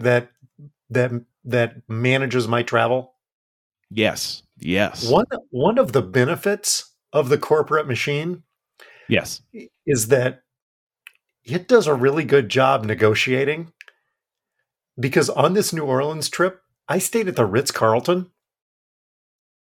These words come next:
Speaker 2: Ooh, fancy.
Speaker 1: For a hundred and thirty-nine dollars a night.
Speaker 2: That's, that's less than some resort fees <laughs> in Vegas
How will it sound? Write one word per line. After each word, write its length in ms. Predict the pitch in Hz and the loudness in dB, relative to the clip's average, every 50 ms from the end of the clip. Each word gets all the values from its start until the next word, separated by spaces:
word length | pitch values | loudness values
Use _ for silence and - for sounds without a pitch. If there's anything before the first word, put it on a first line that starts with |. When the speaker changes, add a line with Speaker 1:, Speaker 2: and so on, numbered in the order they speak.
| _ _ _ _ - 127 | _ _ _ _ -2 2
Speaker 2:
Ooh, 380 | 151 254 392 453 - - 73 - - - | 6 6 8 8 6 6 2 -2 -12 -12
fancy. 440 | 92 87 110 180 - - - - - - - _ _ _ _ _ _ _ _ _ _ _ _ _ _ _ _ _ | -6 -2 0 2 2 2 0 -2 -2 -10 -20 _ _ _ _ _ _ _ _ _ _ _ _ _ _ _ _ _
Speaker 1:
For 380 | - - - - 139 135 127 113 | -20 -20 -10 -4 -2 0 2 2
a 60 | 110 | 0
hundred 460 | - - - 170 180 180 233 220 175 | 0 0 -4 -4 -4 -4 -4 -6 -4
and 180 | 143 120 107 95 | -6 -6 -6 -8
thirty-nine 680 | - - - 156 160 156 175 151 135 131 131 139 131 | -8 -4 -4 -4 -2 -2 -4 -4 -2 0 0 0 0
dollars 440 | 117 147 135 120 127 131 131 - - | 0 2 2 2 2 2 0 0 0
a 60 | 156 | -4
night. 480 | 120 101 104 120 120 101 92 - - - _ _ _ _ _ _ _ _ _ _ | -4 -4 -2 -4 -4 -4 -6 -12 -20 -20 _ _ _ _ _ _ _ _ _ _
Speaker 2:
That's, 340 | - 160 202 - - - - _ _ _ _ _ _ _ - | -2 -2 0 0 -2 -6 -6 _ _ _ _ _ _ _ 0
that's 260 | - 180 208 - - - _ _ _ _ _ | 0 0 0 0 -6 -8 _ _ _ _ _
less 340 | - 143 147 147 147 147 - | -2 4 4 4 4 4 0
than 180 | - 139 123 113 | -2 -4 -2 -2
some 360 | - - - 151 143 139 131 | -2 0 0 2 0 0 0
resort 600 | 110 104 104 104 92 - 123 123 156 175 165 - | -2 -4 -4 -4 -4 -2 0 0 0 0 -2 -4
fees 680 | - - - - 113 101 87 82 98 113 104 - - - | -14 -14 -8 -6 -4 -4 -4 -4 -4 -4 -4 -4 -4 -6
<laughs> 40 | - | -4
in 160 | 127 135 123 | -4 -2 -2
Vegas 800 | 120 127 - - 143 180 - 147 - 139 - - - - - - | -2 0 2 4 4 4 4 2 -6 -10 -8 -6 -6 -6 -6 -8